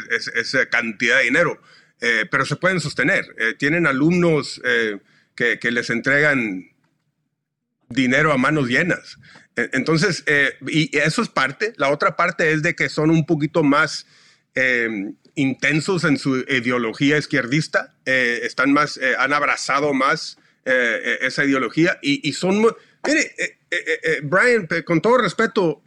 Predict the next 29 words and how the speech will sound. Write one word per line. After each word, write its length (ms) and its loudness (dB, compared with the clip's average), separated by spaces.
eh, 300 2
de 220 -2
que 140 2
no 160 4
muestran 840 2
antagonismo 840 0
en 60 0
contra 680 2
agrupaciones 760 -2
conservadoras, 840 0
eh, 160 -2
es-, 260 0
esa 380 2
es 100 0
la 140 0
gran 200 2
mentirota. 800 -2
Eh, 300 0
uno 300 6
no, 340 2
no, 380 0
no 220 0
es 120 2
libre 380 0
de 80 0
ser 180 -4
conservador 800 0
en 220 -4
Harvard. 400 -2